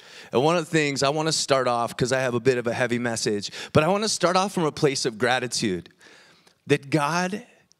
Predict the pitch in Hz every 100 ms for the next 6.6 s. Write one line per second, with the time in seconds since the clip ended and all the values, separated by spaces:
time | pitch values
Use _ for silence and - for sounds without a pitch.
0 | - 143 113 107 123 127 113 - 123 101
1 | - - 98 - - - - _ _ _
2 | _ _ - _ 147 - 151 127 110 117
3 | 139 156 151 151 127 113 139 _ _ _
4 | _ _ _ _ _ _ _ - 139 143
5 | 139 143 156 151 156 139 139 120 117 -
6 | 110 - 104 107 127 -